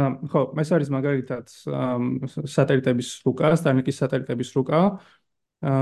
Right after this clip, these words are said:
და, ა, ჩვენ ხედავთ მაგალითად, რომ, აი, საქართველოში,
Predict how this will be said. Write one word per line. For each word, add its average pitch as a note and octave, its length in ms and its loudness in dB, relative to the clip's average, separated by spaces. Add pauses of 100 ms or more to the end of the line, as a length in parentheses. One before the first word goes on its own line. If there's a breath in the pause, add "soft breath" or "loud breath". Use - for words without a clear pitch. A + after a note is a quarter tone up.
(240)
და, E3 240 4 (1800)
ა, D3+ 60 0 (1080)
ჩვენ E3 240 2
ხედავთ C#3 260 2
მაგალითად, C#3 360 -2
რომ, F3 140 2
აი, C#3 120 0 (300)
საქართველოში, D3 960 -2